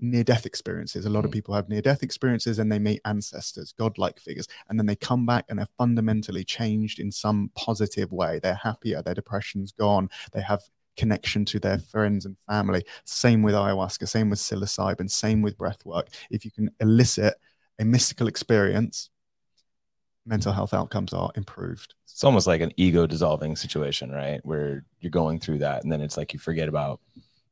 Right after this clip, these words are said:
Speaker 2: the little things. <laughs>
Speaker 1: Yeah, that's one theory. Yeah, Michael Pollan talks about that. It's
Speaker 2: Yeah.
Speaker 1: almost like a, a reboot, you know,
Speaker 2: Yeah.
Speaker 1: turning the computer off again, um, resetting neurotransmitters, neuro-, resetting neural pathways, and then,
Speaker 2: The
Speaker 1: um,
Speaker 2: whole default mode network and everything.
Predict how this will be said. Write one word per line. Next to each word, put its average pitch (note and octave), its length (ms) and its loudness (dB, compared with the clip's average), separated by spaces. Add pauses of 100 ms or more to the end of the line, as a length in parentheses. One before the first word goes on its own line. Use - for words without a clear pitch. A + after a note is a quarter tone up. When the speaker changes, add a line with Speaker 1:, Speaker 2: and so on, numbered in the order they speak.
(160)
Speaker 2:
the G2 80 2
little F2 240 6
things. - 480 -4 (140)
<laughs> - 240 -10
Speaker 1:
Yeah, C#3 260 12 (140)
that's C3 240 8
one B2+ 180 10
theory. A2+ 360 10
Yeah, A2+ 80 10
Michael A2 280 4
Pollan G#2+ 340 4
talks - 260 -4
about F#2+ 180 2
that. G2 140 6
It's - 80 -2
Speaker 2:
Yeah. A#2 40 4
Speaker 1:
almost A2 240 4
like G#2 160 0
a, G2+ 220 4
a - 20 0
reboot, G2 480 0
you G2 140 -6
know, F#2+ 100 -10
Speaker 2:
Yeah. E2 80 0
Speaker 1:
turning G#2 220 2
the G2 80 -8
computer - 440 -10
off - 220 -10
again, F#2+ 500 0 (280)
um, F2+ 400 -2
resetting G2+ 520 0
neurotransmitters, F#2+ 1120 -2
neuro-, G2 260 0 (180)
resetting G2 540 -2 (200)
neural G2+ 300 -8
pathways, F#2+ 840 0
and G2+ 160 -2
then, F#2+ 220 2
Speaker 2:
The G2 80 6
Speaker 1:
um, F#2 60 8
Speaker 2:
whole D#2+ 260 4
default F2 500 4
mode D#2+ 220 4
network D2+ 400 2
and D2+ 80 -2
everything. D2 380 0